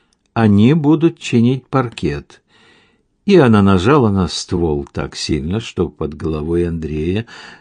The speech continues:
заскрипела дощечка. «Слышишь?»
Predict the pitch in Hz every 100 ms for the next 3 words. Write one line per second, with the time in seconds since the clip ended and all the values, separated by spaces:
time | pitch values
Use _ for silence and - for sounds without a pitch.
0 | - 78 90 - 90 78 87 80 87 87
1 | 80 - 80 67 - - - - - -
2 | - 95 233 254 - - - -